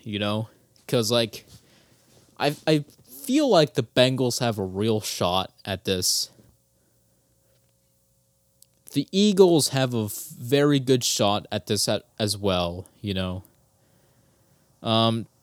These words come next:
granted, they did, they did play against the Giants,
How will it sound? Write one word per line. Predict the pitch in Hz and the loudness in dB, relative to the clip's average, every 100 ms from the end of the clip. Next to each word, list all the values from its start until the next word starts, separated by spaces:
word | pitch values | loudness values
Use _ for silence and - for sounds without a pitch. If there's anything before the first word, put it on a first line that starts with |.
| _ _ _ _ _ _ _ - | _ _ _ _ _ _ _ -6
granted, | 156 165 175 165 139 113 | 2 4 6 6 4 4
they | 123 | 0
did, | 117 - 143 147 139 135 - - - - _ _ _ | 2 6 10 10 8 4 0 -18 -20 -20 _ _ _
they | 123 | -2
did | 113 147 165 143 | 4 4 4 2
play | - 131 127 | 0 2 4
against | 113 117 113 - - - - _ _ _ _ _ _ - | 2 2 2 0 -4 -6 -16 _ _ _ _ _ _ -2
the | 123 | -2
Giants, | 98 101 107 90 - - - - - | 0 2 2 2 -4 -12 -4 -4 -4